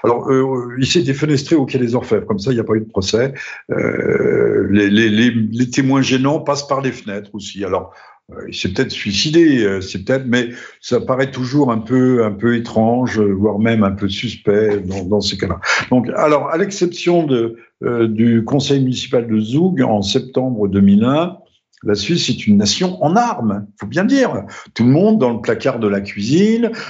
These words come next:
ou dans le placard de l'entrée, euh, avec les parapluies, euh,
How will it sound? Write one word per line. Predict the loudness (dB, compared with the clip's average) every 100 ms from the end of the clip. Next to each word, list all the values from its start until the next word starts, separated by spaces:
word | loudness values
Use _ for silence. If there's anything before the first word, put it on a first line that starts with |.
| -6
ou | -2
dans | 0 0
le | 0
placard | -2 0 -2
de | 0
l'entrée, | 0 -2 -2 2 2 4 4 2
euh, | 4 2 2
avec | -2 -4 -4
les | -2
parapluies, | -2 -4 -2 2 4 4 4
euh, | 2 0